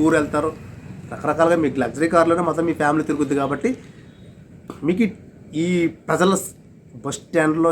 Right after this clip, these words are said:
జరిగే ప్రజల సమస్యలు మీకు తెలియవు. మీరు ఒకసారి బస్సులో ప్రయాణం చేసి మమ్మలారం బస్, మమ్మలారం బస్ స్టాండ్ దగ్గర ఆగండి, అక్కడి నుంచి మళ్ళీ మీరు వేరే బస్సు ఎక్కండి,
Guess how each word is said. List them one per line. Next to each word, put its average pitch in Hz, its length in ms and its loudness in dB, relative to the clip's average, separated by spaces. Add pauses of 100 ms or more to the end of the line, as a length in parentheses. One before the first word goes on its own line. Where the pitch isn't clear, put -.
(120)
జరిగే 143 200 4 (120)
ప్రజల 147 200 4 (120)
సమస్యలు 165 380 4
మీకు - 180 -2
తెలియవు. 143 240 0 (1500)
మీరు 170 200 8
ఒకసారి 185 260 2 (140)
బస్సులో 165 280 4 (100)
ప్రయాణం 175 400 4
చేసి 165 260 0 (100)
మమ్మలారం 165 400 2
బస్, 156 240 -2
మమ్మలారం 160 400 0
బస్ 151 100 0
స్టాండ్ 156 180 -4
దగ్గర 156 140 0 (100)
ఆగండి, 165 260 2 (1080)
అక్కడి 175 220 2
నుంచి 175 220 4
మళ్ళీ 170 200 6 (120)
మీరు 170 160 6 (140)
వేరే 175 240 8
బస్సు 175 180 2
ఎక్కండి, 175 320 -2